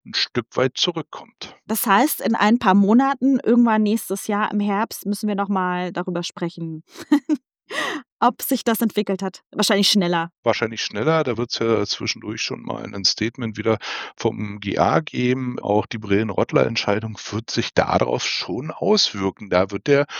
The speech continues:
Speaker 1: E U G H schon mal die Salami anschneiden und das erste Stück sich dazu äußern.
Speaker 2: Ja, ich denke auch. Aber gucken wir uns noch mal die nationalen Gerichte an. Es gibt noch drei Entscheidungen,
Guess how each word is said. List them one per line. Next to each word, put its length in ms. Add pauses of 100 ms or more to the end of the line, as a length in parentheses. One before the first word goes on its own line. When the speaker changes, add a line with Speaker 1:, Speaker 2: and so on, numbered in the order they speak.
(220)
Speaker 1:
E 40
U 40
G 160
H 220
schon 220
mal 220
die 120
Salami 560
anschneiden 680
und 200
das 140
erste 320
Stück 220
sich 200
dazu 320
äußern. 420 (200)
Speaker 2:
Ja, 160
ich 120
denke 380
auch. 440
Aber 200
gucken 240
wir 80
uns 140
noch 140
mal 200
die 100
nationalen 680
Gerichte 440
an. 120
Es 140
gibt 220
noch 160
drei 280
Entscheidungen, 640